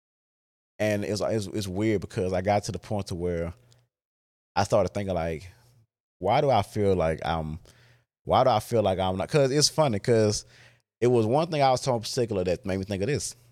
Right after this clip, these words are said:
And I was basically told, like, um, you know, it was wild, it was wild, it was wild. I was basically told, like, um, like,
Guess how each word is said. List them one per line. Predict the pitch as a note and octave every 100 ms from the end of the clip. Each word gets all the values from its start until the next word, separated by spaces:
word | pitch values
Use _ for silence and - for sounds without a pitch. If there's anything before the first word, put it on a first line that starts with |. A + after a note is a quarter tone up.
| _ _ _ _ _ - _ _ -
And | F#2
I | G2
was | G2
basically | F#2+ - -
told, | G#2+ F#2+ F#2
like, | F2 -
um, | E2+ E2 E2
you | F#2
know, | E2+ D2+ D2 - _ _ _ _ _ _ _ _ _ -
it |
was | G#2 F2
wild, | F#2 F#2 D#2+
it | E2+
was | D2+
wild, | D2+ D#2 D2
it |
was | D2
wild. | C#2+ C#2+ B1+
I | C2 F2
was | F2+
basically | F#2+ G2
told, | - F#2 F2
like, | D#2+ D#2 D#2
um, | D#2 D#2 D#2 D2 D#2 _ _ _ _ _ _ _ _ _ _ _ _ -
like, | D#2 E2 D#2+ _